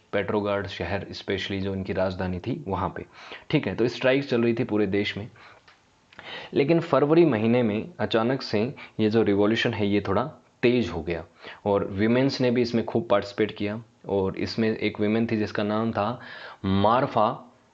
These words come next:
क्या नाम था? मार्फा वेली, वेसी, वेसी, एक्चुअल में मीनिंग आप ध्यान में नहीं है मेरे को,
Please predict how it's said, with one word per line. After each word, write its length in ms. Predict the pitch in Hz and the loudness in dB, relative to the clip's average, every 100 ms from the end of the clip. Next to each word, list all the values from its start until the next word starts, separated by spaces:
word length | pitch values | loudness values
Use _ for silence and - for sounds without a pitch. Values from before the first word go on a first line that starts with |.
| _ _ | _ _
क्या 120 | - 101 | -2 0
नाम 240 | 101 101 | 0 -2
था? 340 | 98 135 175 151 | -2 -2 -4 -8
मार्फा 840 | 104 98 95 110 113 98 110 151 - _ _ _ - - - _ - | -4 -2 0 0 0 -2 -2 -4 -12 _ _ _ -20 -20 -20 _ -10
वेली, 640 | 98 98 110 117 113 123 156 - _ _ - | -2 2 4 4 4 2 -2 -14 _ _ 0
वेसी, 440 | 107 113 127 143 - - - | 0 2 2 0 -4 -18 -6
वेसी, 460 | 107 110 127 147 - - - _ _ _ _ _ _ 92 | -2 0 0 0 -4 -14 -20 _ _ _ _ _ _ -6
एक्चुअल 440 | 78 104 - 117 | -4 -4 0 2
में 120 | 120 | 4
मीनिंग 340 | 113 113 120 110 | 4 4 4 2
आप 100 | 101 | 2
ध्यान 420 | 98 98 101 95 | 0 0 0 -2
में 120 | 107 | -2
नहीं 180 | 101 98 | 0 0
है 100 | 104 | 0
मेरे 140 | 101 | 0
को, 180 | 98 139 | -2 -2